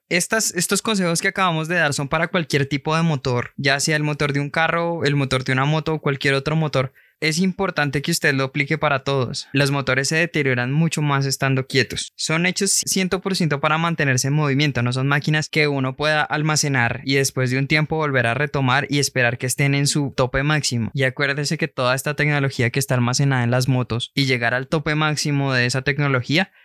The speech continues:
va a hacer que usted primero pueda disfrutar mejor su moto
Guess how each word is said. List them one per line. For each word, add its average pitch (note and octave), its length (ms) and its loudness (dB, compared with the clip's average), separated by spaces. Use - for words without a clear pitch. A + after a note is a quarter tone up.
va B2+ 80 4
a - 20 2
hacer C3+ 220 -2
que D3 80 -2
usted C3 340 2
primero C#3+ 340 0
pueda F3+ 180 0
disfrutar E3 440 0
mejor C#3+ 300 0
su D#3 120 0
moto D3 400 0